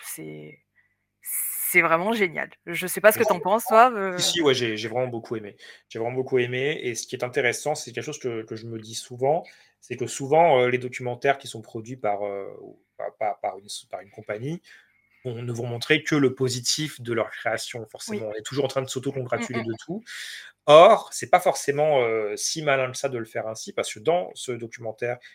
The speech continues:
Speaker 2: il y a des choses négatives qui sont montrées,
Speaker 1: Tout à fait.
Speaker 2: expliquées, et cetera.
Speaker 1: Oui.
Speaker 2: Mais ça ne fait que donner plus de poids à
Speaker 1: Oui.
Speaker 2: tout ce qui est positif. C'est-à-dire que, inconsciemment,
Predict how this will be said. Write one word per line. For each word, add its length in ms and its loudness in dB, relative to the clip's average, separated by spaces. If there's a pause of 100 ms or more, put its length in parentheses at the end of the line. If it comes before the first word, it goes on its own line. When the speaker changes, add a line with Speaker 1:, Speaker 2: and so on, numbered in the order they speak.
(100)
Speaker 2:
il 80 -20
y 40 -6
a 20 -4
des 100 -6
choses 220 -4
négatives 500 0
qui 100 -14
sont 180 -10
montrées, 460 -8
Speaker 1:
Tout 100 -4
à 20 0
fait. 60 0
Speaker 2:
expliquées, 720 -6
et 100 -12
cetera. 440 -6
Speaker 1:
Oui. 100 -8 (260)
Speaker 2:
Mais 120 6
ça 140 4
ne 120 0
fait 180 -4
que 100 -6
donner 260 0
plus 240 -12
de 100 -4
poids 580 4 (260)
à 80 -2
Speaker 1:
Oui. 60 -4
Speaker 2:
tout 100 -16
ce 120 -14
qui 60 -12
est 40 -12
positif. 400 -10
C'est-à-dire 240 2
que, 180 -2 (380)
inconsciemment, 840 4